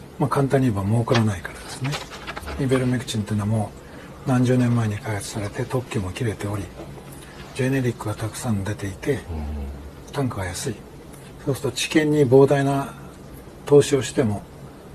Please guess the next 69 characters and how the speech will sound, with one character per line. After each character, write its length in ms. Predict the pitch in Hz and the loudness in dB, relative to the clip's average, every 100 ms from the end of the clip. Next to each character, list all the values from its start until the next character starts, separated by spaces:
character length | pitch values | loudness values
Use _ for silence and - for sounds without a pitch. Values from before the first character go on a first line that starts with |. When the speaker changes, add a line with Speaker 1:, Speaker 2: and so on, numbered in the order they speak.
| - | -2
Speaker 1:
元 200 | 143 143 | 2 6
が 80 | 117 | 6
取 160 | - 127 | 6 0
れ 60 | |
な 80 | 156 | 2
い 20 | |
ん 40 | 110 | 0
じ 60 | |
ゃ 40 | 87 | -2
な 120 | - | -10
い 40 | |
か 100 | - | -14
と。 60 | - - - - | -14 -14 -12 -6
ま 80 | |
あ、 20 | 151 | -4
こ 180 | - | 4
う 60 | 190 | 6
い 40 | |
う 40 | 175 | 6
考 140 | 170 | 4
え 220 | 170 160 | 6 6
が 100 | 110 | 6
あ 60 | 107 | 2
る 60 | 120 | 0
と 100 | 101 | -4
思 100 | 80 | -6
い 60 | |
ま 100 | - | -10
す 100 | - | -6
ね。 200 | 135 185 - - 69 | -2 -2 -2 -16 -10
Speaker 2:
う 1200 | 80 76 71 71 71 - - - - - - - - | -8 -6 -6 -8 -12 -16 -20 -20 -20 -20 -20 -20 -12
ん。 20 | |
Speaker 1:
し 140 | - | -6
か 180 | - 180 | 6 6
し、 400 | - 151 143 135 | 6 6 8 8
国 360 | - 160 175 180 | 4 2 4 6
民 120 | 175 | 8
側 180 | 170 165 | 6 6
か 120 | 165 | 6
ら 80 | 151 | 6
言 140 | 151 | 4
う 40 | |
と、 320 | 151 185 143 - - - - - - - - | 4 6 6 4 -14 -20 -20 -20 -20 -6 6
安 240 | 196 190 | 6 6
く 100 | - | 0
て 140 | 143 | 0
効 80 | 113 | 0
け 180 | - - | 6 6
ば 180 | 95 - - - - - - | 6 -4 -12 -20 -20 -20 -10
そ 160 | - 139 | 2 4
の 100 | 127 | 6
方 140 | 127 | 6
が 100 | 101 | 2
い 80 | 92 | 0
い。 20 | |
だ 40 | 85 - - - - - - - - - - - - - - | -6 -16 -20 -20 -20 -20 -20 -20 -20 -20 -20 -20 -20 -12 4
か 80 | 151 | 6
ら、 80 | 139 | 6
こ 160 | - | 4
こ 160 | 160 175 | 8 12
は 160 | 175 | 12
ね、 260 | 160 131 - - - - - - | 12 4 0 -12 -18 -20 -20 0
今 220 | 160 151 | 6 8
後 120 | 143 | 8
と 100 | 135 | 8
も、 200 | 139 104 - - - - - 80 - - - | 6 6 -2 -20 -20 -20 -18 -16 -16 -14 -4
Speaker 2:
う 40 | |
ん。 40 | 120 | -2
Speaker 1:
お 540 | 117 110 110 104 98 | 0 0 -2 -4 -6